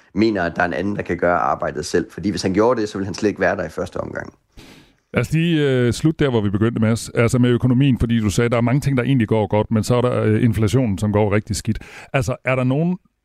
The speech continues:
Speaker 2: og, og i øvrigt så er, er det jo tit amerikansk økonomi, som vælgerne, øh, kigger på, når de sætter deres kryds.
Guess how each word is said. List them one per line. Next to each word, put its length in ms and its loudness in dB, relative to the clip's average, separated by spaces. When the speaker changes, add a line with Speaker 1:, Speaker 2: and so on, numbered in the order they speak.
Speaker 2:
og, 160 0
og 180 0
i 60 0
øvrigt 220 0
så 240 0
er, 420 2
er 120 2
det 120 4
jo 60 2
tit 320 2
amerikansk 500 2
økonomi, 320 2
som 180 2
vælgerne, 320 2
øh, 180 2
kigger 260 2
på, 220 2
når 80 0
de 100 -2
sætter 260 0
deres 220 0
kryds. 220 0